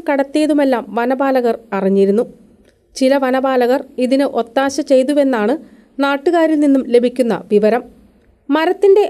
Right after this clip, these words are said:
അവശിഷ്ടങ്ങൾ സ്ഥലത്ത് കിടക്കുന്നുമുണ്ട്. വനം വകുപ്പിന്റെ ഉന്നത ഉദ്യോഗസ്ഥരെയും മരങ്ങൾ കടത്തിയ വിവരം ചിലർ അറിയിച്ചിരുന്നു.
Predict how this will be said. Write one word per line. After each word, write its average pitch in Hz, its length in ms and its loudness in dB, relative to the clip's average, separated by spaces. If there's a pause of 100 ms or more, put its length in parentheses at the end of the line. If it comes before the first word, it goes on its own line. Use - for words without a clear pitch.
(140)
അവശിഷ്ടങ്ങൾ 302 640 -2
സ്ഥലത്ത് 262 580 -2
കിടക്കുന്നുമുണ്ട്. 240 680 0 (720)
വനം 339 360 0
വകുപ്പിന്റെ 381 440 2 (220)
ഉന്നത 294 260 2 (120)
ഉദ്യോഗസ്ഥരെയും 269 720 0 (220)
മരങ്ങൾ 269 340 0 (100)
കടത്തിയ 254 380 -2 (120)
വിവരം 247 300 0 (180)
ചിലർ 240 240 0 (220)
അറിയിച്ചിരുന്നു. 208 560 0